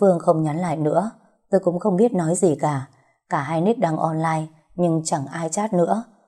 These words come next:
Tôi cứ ngồi nhìn màn hình máy tính, cho đến khi thấy đồng nghiệp lục đục đứng dậy tan làm. Ngoảnh đầu nhìn ra ngoài trời, mới thấy trời tối rồi. Tôi không chờ nữa,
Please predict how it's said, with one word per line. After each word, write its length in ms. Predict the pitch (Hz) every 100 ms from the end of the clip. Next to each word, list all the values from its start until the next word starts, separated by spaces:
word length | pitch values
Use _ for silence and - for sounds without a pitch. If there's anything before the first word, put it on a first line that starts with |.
| _ _ _
Tôi 100 | 190
cứ 120 | 180 165
ngồi 220 | 214 160
nhìn 260 | 151 139
màn 160 | 139 135
hình 220 | 139 135
máy 200 | 135 139 143
tính, 260 | 160 185 - _ _
cho 140 | - 180
đến 160 | 160
khi 200 | 156 190 175
thấy 160 | 156
đồng 200 | 151 147
nghiệp 120 | 147 143
lục 200 | 147 143
đục 160 | 147 143
đứng 240 | 156 151 185
dậy 260 | 202 143 -
tan 160 | 165
làm. 300 | 165 147 139 135 - _ _ _
Ngoảnh 200 | 180 143
đầu 180 | 156 143
nhìn 240 | 143 143
ra 180 | 135 190
ngoài 260 | 180 156 135
trời, 380 | 160 147 135 131 _ _
mới 200 | 165 160
thấy 260 | 170 156 185
trời 220 | 208 151 147
tối 200 | 151 190
rồi. 320 | 208 170 135 135 _ _ _ _
Tôi 220 | 185 165
không 240 | 156 170 151
chờ 220 | 165 143
nữa, 280 | 135 147 214